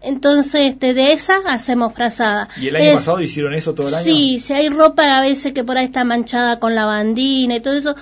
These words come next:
Speaker 1: que no se preocupen porque ahí le damos uso a todo.
Speaker 2: Ajá.
Speaker 1: Eh, porque no solo, este, cosemos, sino también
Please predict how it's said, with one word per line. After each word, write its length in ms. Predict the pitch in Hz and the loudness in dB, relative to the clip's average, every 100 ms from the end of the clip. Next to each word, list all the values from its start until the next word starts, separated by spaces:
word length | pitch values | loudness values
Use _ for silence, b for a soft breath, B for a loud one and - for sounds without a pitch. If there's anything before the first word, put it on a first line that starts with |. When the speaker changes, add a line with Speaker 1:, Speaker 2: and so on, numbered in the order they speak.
| B B - | B B -4
Speaker 1:
que 100 | 254 | 0
no 100 | 277 | 0
se 180 | 294 | 0
preocupen 580 | 269 254 262 339 359 330 | 0 -2 0 -2 2 0
porque 260 | 285 262 262 | 0 -4 -2
ahí 180 | 262 262 | 0 0
le 100 | 254 | 2
damos 300 | 254 262 233 | 2 2 0
uso 260 | 262 254 247 | -2 -2 -4
a 120 | 240 | -2
todo. 420 | 240 220 196 185 - | 0 0 -4 -8 -16
Speaker 2:
Ajá. 360 | 135 135 120 156 - | -18 -16 -16 -16 -10
Speaker 1:
Eh, 360 | 240 247 233 247 - | -2 0 0 -2 -8
porque 280 | 240 247 233 | -8 -6 -2
no 160 | 247 311 | 0 0
solo, 500 | - 320 311 277 262 - | 2 2 4 0 -2 -8
este, 720 | 262 247 240 - 226 226 220 | -4 -2 -4 -2 0 0 -2
cosemos, 540 | - 220 330 330 294 262 | -8 -2 4 4 4 0
sino 300 | 247 262 277 | -2 -2 0
también 520 | 285 262 269 285 | 0 0 0 0